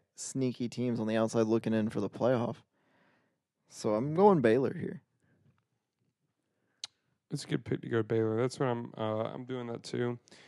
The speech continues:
Speaker 2: Uh, looking at B Y U's last game, uh, their quarterback overall,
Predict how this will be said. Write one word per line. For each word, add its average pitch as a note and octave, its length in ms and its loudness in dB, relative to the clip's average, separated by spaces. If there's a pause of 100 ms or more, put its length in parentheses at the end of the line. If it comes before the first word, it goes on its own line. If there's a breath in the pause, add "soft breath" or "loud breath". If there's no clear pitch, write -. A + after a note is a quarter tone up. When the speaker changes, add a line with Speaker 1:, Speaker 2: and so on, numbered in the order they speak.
(240 soft breath)
Speaker 2:
Uh, A#2+ 140 8
looking C#3 380 4
at A2+ 220 0
B A#2+ 100 0
Y A#2+ 160 6
U's A2+ 320 0
last A2+ 360 0
game, A#2+ 460 0
uh, A2+ 200 2
their A#2+ 200 6
quarterback B2 600 2 (220)
overall, A#2 640 4